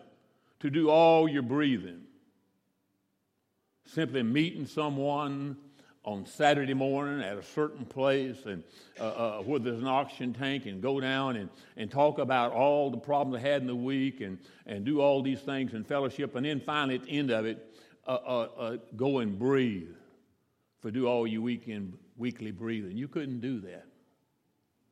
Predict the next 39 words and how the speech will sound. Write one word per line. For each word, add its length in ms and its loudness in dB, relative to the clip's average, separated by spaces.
It's 160 -12
not 380 -6
possible 500 -12
to 100 -20
do 280 -16
that. 220 -18
But 160 -4
that's 200 2
the 100 -2
way 200 4
the 280 -6
enemy's 400 -2
got 200 2
a 40 -2
lot 240 2
of 180 -4
God's 360 0
people 320 -6
thinking 520 -6
about 440 0
worship, 580 0
that, 220 -2
that 240 -2
I'm 200 2
to 80 -4
go 160 2
to 80 -2
church 400 -6
on 180 -4
Sunday 380 0
morning, 600 0
and, 160 -4
and 140 0
I'm 220 4
to 40 -4
get 220 2
into 200 2
worship, 540 2
and, 140 -4